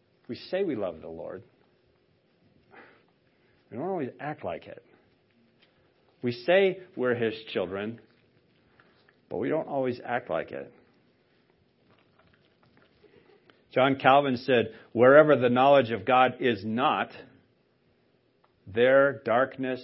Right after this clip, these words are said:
error, vanity, and destitution of light and life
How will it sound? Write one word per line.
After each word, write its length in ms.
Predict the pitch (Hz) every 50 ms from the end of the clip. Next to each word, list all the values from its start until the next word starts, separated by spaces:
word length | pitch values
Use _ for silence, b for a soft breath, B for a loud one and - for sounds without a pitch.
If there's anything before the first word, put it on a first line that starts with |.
| - - _ _ _ _
error, 540 | - 110 120 123 123 120 120 120 117 113 - - _ _ _ _ _ _
vanity, 800 | - - 104 110 120 120 113 110 107 107 110 107 101 101 - _ _ _ -
and 220 | - 101 90 -
destitution 800 | - 113 113 117 - - - 113 - - 120 110 - - - 107
of 180 | 104 101 92 98
light 300 | 92 95 98 101 104 -
and 140 | - 104 98
life 280 | 95 90 92 98 95